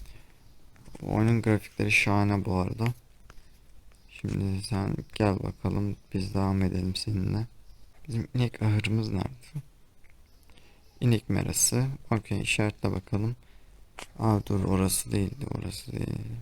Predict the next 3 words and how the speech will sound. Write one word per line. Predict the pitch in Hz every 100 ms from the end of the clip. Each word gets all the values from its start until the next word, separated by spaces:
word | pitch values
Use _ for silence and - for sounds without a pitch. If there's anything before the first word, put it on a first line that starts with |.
| - - - - - - - - - - - - - - - - - -
Merkezi | - 107 107 107 107 - 110 110 -
tahıl | - 117 113
ambarı | 110 107 101 101 - 107 107